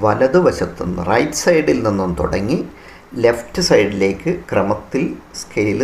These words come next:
നീങ്ങിപ്പോകുന്ന രൂപത്തിലാണ് ചെയ്യേണ്ടത്. എന്നാണ് ഈ രൂപത്തിൽ തന്നെ കാണിച്ചു തരുന്നത്. ഈ പോർഷൻ, ദാ ഇത്രയും ഭാഗം ചെയ്ത് കഴിഞ്ഞാൽ ഇങ്ങനെയാണ്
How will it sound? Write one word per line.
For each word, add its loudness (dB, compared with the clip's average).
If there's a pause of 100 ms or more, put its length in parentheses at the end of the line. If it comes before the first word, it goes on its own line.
(100)
നീങ്ങിപ്പോകുന്ന -4
രൂപത്തിലാണ് -6 (120)
ചെയ്യേണ്ടത്. -10 (1400)
എന്നാണ് 0
ഈ -2
രൂപത്തിൽ -2
തന്നെ 0
കാണിച്ചു -2
തരുന്നത്. 2 (1120)
ഈ 0 (220)
പോർഷൻ, 4 (680)
ദാ 6
ഇത്രയും 2
ഭാഗം 2 (240)
ചെയ്ത് 4
കഴിഞ്ഞാൽ 2 (1000)
ഇങ്ങനെയാണ് 0